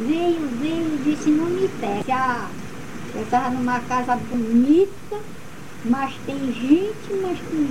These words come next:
gente, mas tem gente. Eu comi muita coisa boa. Lá ele tava com sete anos.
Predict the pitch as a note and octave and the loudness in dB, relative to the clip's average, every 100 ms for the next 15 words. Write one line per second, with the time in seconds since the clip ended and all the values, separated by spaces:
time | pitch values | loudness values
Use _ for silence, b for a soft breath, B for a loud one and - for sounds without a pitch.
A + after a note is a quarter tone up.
0 | A#3+ C#4+ E4 F#4 G4 E4+ E4 - C#4 B3 | 2 4 4 0 -4 -4 -4 -6 0 2
1 | G#3 A#3+ D#4 F#4+ F4 D#4 D4 C4 B3+ A#3+ | 2 4 2 0 -4 -6 0 4 6 6
2 | A#3 A#3 G#3 G#3 G#3+ G3+ G3 F3 E3 E3 | 2 0 -6 -4 -2 -2 -2 -6 -4 2
3 | G3+ C4 D4 D#4+ F4 - - - - - | 4 4 -2 -8 -10 -14 -14 -14 -14 -14
4 | - - - G#3 B3 - F#3 G3 F3 F3+ | -12 -12 -4 0 0 0 -4 -6 -8 -10
5 | - F4 G4 - D4+ G3 F3 | -2 -2 -2 -2 -4 -4 -4